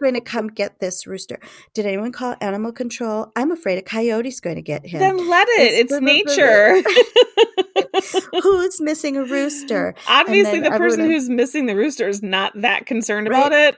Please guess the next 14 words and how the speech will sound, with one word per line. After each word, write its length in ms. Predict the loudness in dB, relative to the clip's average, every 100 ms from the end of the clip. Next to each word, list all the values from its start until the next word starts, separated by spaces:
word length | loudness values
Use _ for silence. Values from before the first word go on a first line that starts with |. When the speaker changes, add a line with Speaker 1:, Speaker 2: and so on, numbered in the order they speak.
| 2
Speaker 2:
or 180 | 2
Speaker 1:
<laughs> 0 |
Speaker 2:
not 220 | 4 4 4
on 160 | 2 2
Nextdoor. 580 | -2 -2 -6 -2 -2 -2 -4 2
<laughs> 580 | 2 4 -2 0 -4 -2
Speaker 1:
So 160 | -4
then 220 | -2 -4
there's 260 | -4 -6 -8
another 480 | -8 -6 -4 -4 -6 -12 -20 -8
lady 400 | -4 -2 -4 -8
who's 320 | -8 -12 -12
like, 520 | -10 -8 -10 -12 _ _
um, 480 | -18 -16 -16 -18 -20